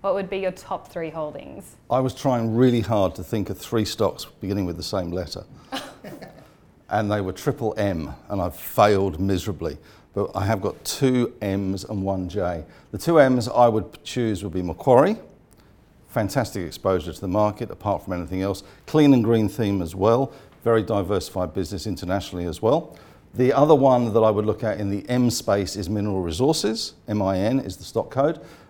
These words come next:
Speaker 2: Again, it's got exposure to iron ore and lithium, two great commodities for Australia. And the third one I thought of was a bit left field and is my J,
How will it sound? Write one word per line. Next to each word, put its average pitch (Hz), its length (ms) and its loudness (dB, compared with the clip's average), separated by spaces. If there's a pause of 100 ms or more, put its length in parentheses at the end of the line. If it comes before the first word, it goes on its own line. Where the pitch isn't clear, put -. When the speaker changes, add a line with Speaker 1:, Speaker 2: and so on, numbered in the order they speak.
(120)
Speaker 2:
Again, 120 400 4
it's 98 100 -4
got 117 180 0
exposure 95 520 0
to 101 580 -4
iron 104 300 0
ore 98 280 -2 (220)
and 85 180 -6
lithium, 165 520 -2
two 85 260 -6
great 98 400 -2
commodities 95 480 -4
for - 100 -10
Australia. 113 480 0 (300)
And 123 140 0
the 120 60 0
third 180 340 0
one 127 240 4
I 120 240 -2
thought 151 280 2
of 123 200 2
was 113 120 -2
a 131 60 2
bit 156 180 0
left 123 240 2
field 113 180 2
and 110 100 -2
is 101 100 -6
my 110 140 2
J, 85 480 -2